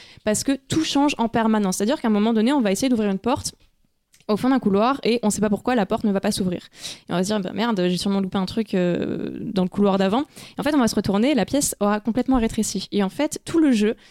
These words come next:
ne va pas arrêter de, de jouer avec les perspectives, avec l'environnement. Et en fait, c'est ça qui est assez formidable, c'est qu'en fait, le jeu rend fou.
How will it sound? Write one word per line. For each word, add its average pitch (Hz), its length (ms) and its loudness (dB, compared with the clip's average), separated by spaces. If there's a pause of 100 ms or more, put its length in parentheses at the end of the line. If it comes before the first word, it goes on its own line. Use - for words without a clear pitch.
(280)
ne 220 80 4
va 226 140 2
pas 330 200 2
arrêter 285 360 2
de, 214 360 4
de 190 160 2
jouer 240 380 4
avec 226 460 0
les 214 160 4
perspectives, 262 640 -2
avec 185 300 0
l'environnement. 226 720 0
Et 196 180 -2 (100)
en 208 60 -6
fait, 262 140 -2
c'est 214 100 -8
ça 214 140 -2
qui - 100 -8
est - 20 -2
assez 190 140 -4
formidable, 196 320 -2
c'est 208 100 -2
qu'en 180 100 -6
fait, 240 200 -6
le 208 80 0
jeu 196 240 2
rend 185 300 -2
fou. 185 300 0